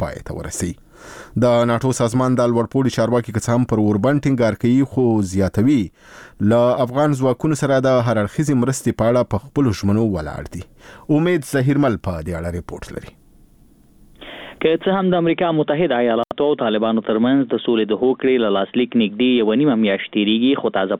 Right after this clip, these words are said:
Speaker 2: په افغانستان کې د ناټو ملکي استازی وایي، طالبانو تاوتریخوالی نه دی کم کړی.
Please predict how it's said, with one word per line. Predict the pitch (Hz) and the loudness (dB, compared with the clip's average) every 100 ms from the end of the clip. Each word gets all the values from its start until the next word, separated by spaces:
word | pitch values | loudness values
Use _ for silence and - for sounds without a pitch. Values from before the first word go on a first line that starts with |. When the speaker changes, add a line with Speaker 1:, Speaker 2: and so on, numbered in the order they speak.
| 98 | -4
Speaker 2:
په | |
افغانستان | 95 92 90 - 110 117 | -2 -4 -4 -4 -2 0
کې | 135 131 | 0 0
د | 120 | 0
ناټو | 98 90 110 98 | -2 0 0 0
ملکي | 87 - 107 104 101 | -2 -2 -2 -2 -4
استازی | 92 - 160 117 104 | -6 -2 0 0 0
وایي، | 113 135 - - - | 0 -2 -10 -10 -4
طالبانو | 92 87 90 95 123 143 101 | -2 -2 -2 0 2 0 0
تاوتریخوالی | 82 90 - - 107 98 123 139 | -4 -4 -8 -4 -2 0 2 0
نه | 117 | -2
دی | - | -4
کم | 90 - | -8 -6
کړی. | - | -8